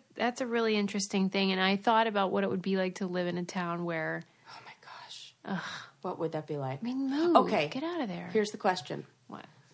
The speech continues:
Speaker 2: You live in that town.
Speaker 1: Yeah.
Speaker 2: You are able to order groceries.
Speaker 1: Mm-hmm.
Speaker 2: But you can only pick five things. And these are, like, your five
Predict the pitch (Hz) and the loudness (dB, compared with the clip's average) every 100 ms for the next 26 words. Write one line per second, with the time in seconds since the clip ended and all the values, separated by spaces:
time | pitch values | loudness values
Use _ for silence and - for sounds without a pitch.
0 | - _ - 175 202 208 208 214 202 - | -20 _ -2 2 4 4 4 2 2 0
1 | 160 120 175 - 185 - - _ _ _ | -2 -2 -6 -10 -8 -8 -12 _ _ _
2 | _ _ _ - 170 170 170 180 180 185 | _ _ _ -10 0 2 4 4 2 0
3 | 208 208 - - 175 175 180 202 - - | 0 -2 -2 2 2 2 0 -2 -6 -2
4 | 156 139 - - - - _ _ 196 165 | -2 -2 -8 -10 -14 -16 _ _ -8 -6
5 | 170 165 170 _ _ _ - 170 - 165 | -6 -10 -12 _ _ _ -2 0 0 -6
6 | 156 165 - 165 175 185 202 208 - 165 | -2 -2 2 4 4 2 0 0 2 2
7 | 156 - - _ _ _ _ _ - _ | 2 -6 -20 _ _ _ _ _ -20 _
8 | _ _ _ _ 190 175 185 - 185 165 | _ _ _ _ 8 8 6 4 2 2
9 | 170 180 180 208 196 190 160 - 190 165 | 4 4 4 2 2 2 -4 0 4 6
10 | 170 185 196 | 4 2 -2